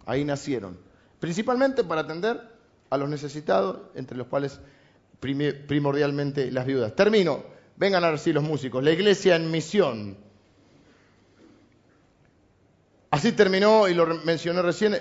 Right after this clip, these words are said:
el Evangelio de Mateo termina diciendo, "Vayan y prediquen el Evangelio". ¿Cómo termina este? Es como una foto lo que vimos hoy.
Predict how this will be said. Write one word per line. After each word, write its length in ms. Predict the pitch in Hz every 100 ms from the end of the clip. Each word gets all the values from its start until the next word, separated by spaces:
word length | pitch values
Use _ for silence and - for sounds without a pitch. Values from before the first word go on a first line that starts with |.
| -
el 120 | - 151
Evangelio 400 | 156 156 185 190
de 60 |
Mateo 320 | 175 170 214
termina 360 | 208 175 196 196
diciendo, 840 | 175 165 220 226 226 233 - - - _ _ _ _ 539 523 523 _ _ _ _ _ _ _ _ _ _ _ _ _ _ _ _ _ _ _ _
"Vayan 600 | 139 180 190 - 190 190 - -
y 60 | 143
prediquen 420 | 143 156 156 151
el 80 | 139
Evangelio". 520 | 135 127 127 113 117
¿Cómo 220 | 190 190
termina 400 | 180 170 180 175
este? 480 | 165 160 147 139 - - - - _ _ _ _ _ _ _ _ -
Es 80 | 175
como 180 | - 220
una 160 | 220 175
foto 460 | - 190 135 127
lo 120 | 123
que 80 | 120
vimos 380 | 123 131 117 113
hoy. 240 | 110 95